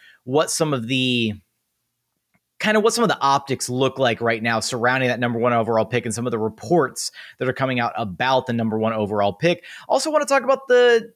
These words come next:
Los Angeles Clippers and what the A C L surgery for Kawhi Leonard means. So obviously Kawhi Leonard's season coming to an end because of the A C L injury. He had a successful surgery.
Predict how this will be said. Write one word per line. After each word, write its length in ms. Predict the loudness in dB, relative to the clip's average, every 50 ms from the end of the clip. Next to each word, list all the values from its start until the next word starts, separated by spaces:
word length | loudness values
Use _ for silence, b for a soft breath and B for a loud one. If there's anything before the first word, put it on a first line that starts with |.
| _
Los 280 | -2 0 0 2 2 0
Angeles 320 | -2 0 2 0 0 0
Clippers 520 | 0 0 0 0 0 -2 -4 -4 -6 -8 -4 0
and 380 | 0 2 2 4 2 2 0 0
what 500 | -2 -4 -4 0 2 4 4 4 2 -2 -8
the 580 | -8 -6 -4 -4 -4 -2 -2 -2 -2 -2 -4 -4 -2
A 160 | 0 2 2
C 220 | 2 0 0 2 2
L 160 | 2 2 2
surgery 420 | 0 0 -2 -2 0 0 -2 -2
for 180 | -2 -4 -6 -6
Kawhi 600 | -6 -6 -6 -4 0 2 2 2 2 2 0 -2 -4
Leonard 540 | -6 -4 -2 0 2 4 4 4 2 2
means. 320 | 0 0 0 -2 -4 -6 -6
So 140 | -4 -2 0
obviously 440 | 0 0 0 -2 -2 -2 -4 -4 B B B B B B
Kawhi 280 | -2 0 2 2 2 2
Leonard's 460 | 2 2 2 2 0 0 -2 -6 -6 -4
season 460 | -6 -4 -2 -2 -4 -2 -2 -4 -4 -4
coming 240 | -4 -2 -2 -4
to 100 | -4 -4
an 80 | -6 -6 -4 -4
end 380 | -2 0 0 0 -2 -2 -6
because 320 | -6 -6 -2 -2 -2 -2 -2
of 140 | -6 -6
the 200 | -6 -6 -6 -4 -4
A 140 | -4 -4 -4
C 160 | -4 -4 -4
L 140 | -4 -4 -4 -4
injury. 560 | -4 -2 -2 -2 -2 0 0 0 0 0 -2 B B B B
He 120 | -8 -4
had 200 | -2 -2 -2 -2
a 100 | -4 -4
successful 540 | -4 -6 -8 -6 -4 -2 -2 -4 -4 -8 -8
surgery. 720 | -2 2 2 4 4 2 2 2 2 4 4 2 0 B